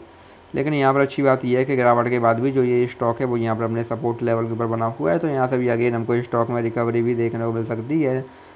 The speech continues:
यहाँ से अगर अ-, अब stock में recovery आती है तो यहाँ से recovery की condition में हमारे पास stock है वन ट्वेंटी का पहला यहाँ पर resistance देखने को मिलेगा। अगर stock ने इसको break किया then यहाँ से हमको stock है वन थर्टी,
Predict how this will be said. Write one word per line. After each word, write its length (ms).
यहाँ 300
से 160
अगर 260
अ-, 160
अब 160
stock 280
में 80
recovery 400
आती 280
है 140
तो 140
यहाँ 100
से 120
recovery 360
की 100
condition 340
में 120
हमारे 260
पास 280
stock 260
है 80
वन 200
ट्वेंटी 320
का 80
पहला 260
यहाँ 240
पर 100
resistance 500
देखने 220
को 60
मिलेगा। 340
अगर 240
stock 280
ने 120
इसको 160
break 240
किया 180
then 220
यहाँ 180
से 60
हमको 260
stock 280
है 80
वन 200
थर्टी, 460